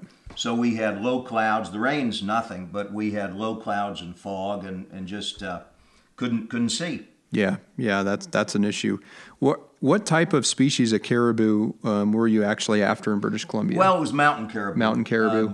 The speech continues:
Speaker 1: Uh,
Speaker 2: okay.
Speaker 1: B C is, uh, probably the famous place to hunt mountain caribou, but like so many caribou herds in North America, that, that population is way down today.
Speaker 2: Yeah.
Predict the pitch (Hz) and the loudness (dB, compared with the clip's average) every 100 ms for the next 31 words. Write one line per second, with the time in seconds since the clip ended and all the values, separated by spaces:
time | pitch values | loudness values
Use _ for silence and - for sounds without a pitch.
0 | 123 110 - 139 131 - 131 123 110 95 | -4 -4 0 0 0 -2 0 0 0 -4
1 | 104 101 92 85 - _ _ _ _ 120 | -4 -2 -4 -6 -16 _ _ _ _ -2
2 | 117 110 92 - 131 139 117 - 107 101 | -2 -2 -6 -6 -4 -4 -6 -6 -6 -6
3 | - 104 101 101 87 101 104 98 95 101 | -8 -10 -8 -8 -8 -10 -8 -8 -6 -8
4 | 90 110 110 160 - - 139 139 110 104 | -8 -10 -2 -4 -2 -6 -6 -4 -6 -6
5 | 113 113 101 98 104 101 92 95 95 95 | -8 -6 -6 -6 -6 -6 -8 -8 -8 -10
6 | 87 98 104 101 95 95 95 - 98 - | -8 -6 -6 -8 -10 -6 -8 -8 -12 -8
7 | 104 98 - 92 95 90 92 90 87 - | -8 -8 -8 -10 -10 -10 -12 -12 -14 -18
8 | - _ - 123 151 131 104 85 87 - | -20 _ -6 -2 0 0 -2 -6 -8 -14
9 | 87 90 - - - | -16 -18 -12 -6 -4